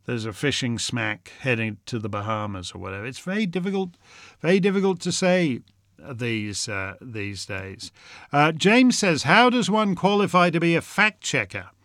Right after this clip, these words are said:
<laughs> Is there a university degree in fact checking?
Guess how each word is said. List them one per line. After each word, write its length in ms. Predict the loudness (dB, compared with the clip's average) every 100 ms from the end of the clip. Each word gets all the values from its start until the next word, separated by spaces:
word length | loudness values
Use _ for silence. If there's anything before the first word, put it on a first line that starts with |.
| _ _
<laughs> 400 | _ _ -20 -2
Is 280 | 0 2 2
there 180 | 2 4
a 60 |
university 800 | 2 2 2 2 0 0 0 0
degree 640 | 2 0 2 4 4 2 -2 -12 -20 -6
in 240 | 0 2 2
fact 380 | 2 0 0
checking? 500 | -8 -6 -6 -10 -18